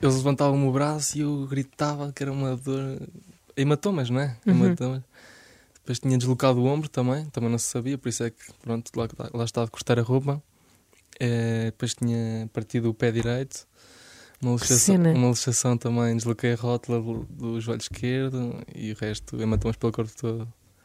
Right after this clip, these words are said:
Speaker 2: Quanto tempo é que ficaste no hospital?
Speaker 1: Uma semana. Uma semana e mandaram-me para casa. Depois fiquei uma, um mês de cama.
Speaker 2: E o que é que te passa durante esse tempo, desde que acordas e que estás no inem até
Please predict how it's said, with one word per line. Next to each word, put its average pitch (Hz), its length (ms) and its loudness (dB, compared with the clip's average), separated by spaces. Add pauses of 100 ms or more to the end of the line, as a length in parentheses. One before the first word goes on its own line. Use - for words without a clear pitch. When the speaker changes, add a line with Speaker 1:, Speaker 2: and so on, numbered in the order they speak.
(140)
Speaker 2:
Quanto 226 200 4
tempo 202 180 2
é 185 40 4
que - 60 -12
ficaste 175 240 2
no 185 60 2
hospital? 160 400 0 (960)
Speaker 1:
Uma 165 120 6
semana. 117 360 4 (760)
Uma 127 120 0
semana 127 240 2
e - 20 4
mandaram-me 123 260 2
para 113 120 -6
casa. 120 260 -6 (120)
Depois - 180 -6
fiquei - 140 -2
uma, 117 100 2
um 123 180 0
mês 117 160 4
de - 60 -18
cama. 117 280 -6 (120)
Speaker 2:
E 196 200 6
o 202 40 6
que 208 140 4
é 196 40 4
que 196 640 6
te - 120 -14
passa 185 440 4
durante 170 360 6
esse 165 180 4
tempo, 165 340 4
desde 160 300 2
que 160 380 4
acordas 151 600 4 (320)
e 151 160 0
que - 120 -10
estás 156 360 6
no 165 140 6
inem 156 540 6
até 165 460 6